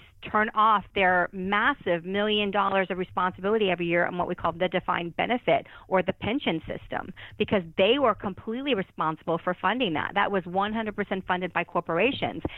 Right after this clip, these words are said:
and it was just a benefit that was provided, a retirement benefit that was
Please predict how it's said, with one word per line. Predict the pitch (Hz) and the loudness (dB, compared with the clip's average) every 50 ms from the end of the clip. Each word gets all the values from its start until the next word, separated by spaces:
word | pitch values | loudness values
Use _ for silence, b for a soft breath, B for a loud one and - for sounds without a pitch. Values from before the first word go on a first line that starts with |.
| B - | B -2
and | - 196 | 0 0
it | 185 | 0
was | 185 180 | 0 -2
just | - 196 - - | -4 -6 -6 -6
a | 185 | -4
benefit | - - 196 233 277 - 196 - | -2 0 0 0 0 -2 -2 -2
that | 175 - | 0 -2
was | 165 165 - - | -2 -4 -4 -4
provided, | 185 156 160 147 156 156 160 | -2 0 2 0 2 0 -2
a | 160 | -2
retirement | 170 175 - - 185 190 220 233 214 - | -4 -4 -2 -2 -2 -2 -2 -4 -4 -4
benefit | 165 156 156 - - - | -4 -4 -4 -4 -6 -4
that | - - | -4 -4
was | 175 | -4